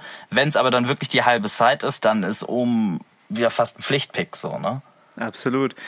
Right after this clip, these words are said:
Speaker 2: Es ist ja auch die Frage, ob das durch die Wand geht, aber ich denke schon, ne? Ich denke, es wird wie seine Flash sein, die ja auch
Speaker 1: Ja.
Speaker 2: komplett durch alle Wände geht.
Speaker 1: Würde ich jetzt auch eher sagen, ja.
Speaker 2: Ja. Also,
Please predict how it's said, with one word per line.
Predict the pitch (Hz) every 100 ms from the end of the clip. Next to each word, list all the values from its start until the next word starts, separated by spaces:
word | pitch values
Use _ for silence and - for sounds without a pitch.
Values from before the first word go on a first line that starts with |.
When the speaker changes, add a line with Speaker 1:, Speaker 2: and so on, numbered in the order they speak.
| -
Speaker 2:
Es | - 123
ist |
ja | 160
auch | 156
die | 160
Frage, | - 156 165
ob | -
das | 143
durch | 156
die | 151 123
Wand | 131 170 -
geht, | 131 117
aber | 117
ich | 123
denke | 143 147 139
schon, | 147 156
ne? | 131 127
Ich | 139
denke, | 143 147 151
es | 143
wird | 143
wie | 135 147
seine | 143 143
Flash | - 143 165
sein, | - 110 113
die |
ja | 113 -
auch | 131
Speaker 1:
Ja. | -
Speaker 2:
komplett | 110 127 -
durch | 127 117
alle | 127
Wände | 113 131 110
geht. | 95 104 - _ _ _ _ -
Speaker 1:
Würde | - 113 123
ich | 120
jetzt | 117
auch | - 113
eher | 95 98
sagen, | 95 95 92
ja. | 92 90 - _ _ _ _ _ 110
Speaker 2:
Ja. | 107 _ _ _ _ _ - - - -
Also, | 127